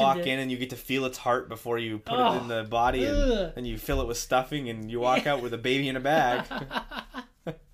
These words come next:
Speaker 1: Get home,
Speaker 2: Oh.
Speaker 1: toss it in its bassinet, and
Speaker 2: That is, like, dark comedy right there.
Speaker 1: process done. <laughs>
Speaker 2: Yeah.
Speaker 1: Oh, man. But yeah, I don't know. I don't agree with it.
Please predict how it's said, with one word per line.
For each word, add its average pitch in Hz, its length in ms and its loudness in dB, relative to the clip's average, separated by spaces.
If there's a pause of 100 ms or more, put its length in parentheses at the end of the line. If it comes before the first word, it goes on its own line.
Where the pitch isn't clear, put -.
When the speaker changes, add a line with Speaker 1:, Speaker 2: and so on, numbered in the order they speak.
(600)
Speaker 1:
Get - 160 0
home, 143 340 2
Speaker 2:
Oh. 226 60 2
Speaker 1:
toss 147 260 4
it 151 60 -2
in 143 140 -4
its 131 120 -10
bassinet, 147 640 2
and 120 280 -10
Speaker 2:
That 214 120 0
is, 214 60 -6
like, 214 200 -2
dark 180 280 2
comedy 170 380 -6
right - 40 -8
there. 147 60 -8
Speaker 1:
process 160 580 2
done. 143 560 -2
<laughs> - 280 -4
Speaker 2:
Yeah. 175 360 -4 (640)
Speaker 1:
Oh, 139 680 0
man. 123 460 -4 (1000)
But 139 120 -2
yeah, 135 440 4 (360)
I 147 60 -4
don't 175 120 -2
know. 147 320 0 (180)
I 156 140 2
don't 180 160 0
agree 127 220 0
with 92 140 -4
it. - 180 -10